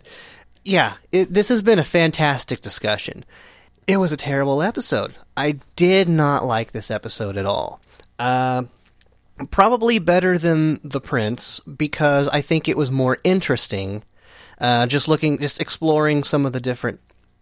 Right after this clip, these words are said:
subjects and the things that were going on, and, and the psychology of what's going on with Dylan. That was really one of the most fascinating things to me, and I could have talked about that a lot longer,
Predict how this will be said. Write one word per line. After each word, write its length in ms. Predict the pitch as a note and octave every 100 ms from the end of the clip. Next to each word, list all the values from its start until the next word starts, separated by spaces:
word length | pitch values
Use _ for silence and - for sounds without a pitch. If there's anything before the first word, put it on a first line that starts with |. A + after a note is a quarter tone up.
| _
subjects 720 | - - C3+ B2+ B2+ B2 - -
and 140 | A2+
the 40 | A2+
things 300 | C3 B2+ A#2+
that 100 | A#2
were 140 | A#2+
going 340 | A#2 A#2 A2
on, 400 | G#2+ A2 G#2+ G#2+ - - - - - - _ _ _ _ _ _ _ _ _ -
and, 640 | C3+ B2+ B2 A#2+ A#2+ A#2+
and 160 | C#3+ B2
the 60 |
psychology 800 | A#2+ A#2+ A#2+ - D3 D3 C#3 C#3+
of 120 | C3
what's 200 | C3 B2+
going 280 | - B2+ A#2+
on 160 | A#2 A#2+
with 160 | A#2
Dylan. 320 | A#2 A#2+ B2 D3+
That 140 | A#3
was 140 | A#3+
really 200 | F3 D#3+
one 140 | D3 C3
of 60 |
the 60 | A#2+
most 280 | A#2 G#2 -
fascinating 640 | B2 A#2+ - A#2+ G#2+ G#2+
things 560 | G#2 A2 G#2+ A2 A2+ - -
to 100 | B2+
me, 320 | A#2+ B2 B2
and 120 | B2+
I 60 | D3
could 140 | -
have 80 | D#3
talked 280 | - B2+ -
about 260 | A2 A2 -
that 140 | A2
a 40 | G2+
lot 300 | G2+ G#2+ -
longer, 500 | G2+ F#2+ G2 G2+